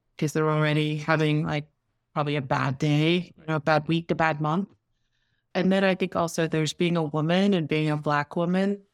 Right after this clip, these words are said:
I certainly have had my share of, it's usually, like, white guys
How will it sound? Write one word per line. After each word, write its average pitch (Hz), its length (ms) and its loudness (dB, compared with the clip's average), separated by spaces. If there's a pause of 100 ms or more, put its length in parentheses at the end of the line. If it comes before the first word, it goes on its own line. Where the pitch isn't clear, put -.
(280)
I 175 60 0
certainly 165 540 0
have 151 100 2
had 151 220 2
my 151 140 2
share 151 680 0
of, 147 320 -2 (320)
it's - 200 -10
usually, 160 360 0
like, 151 320 0
white 147 500 -2
guys 143 540 -2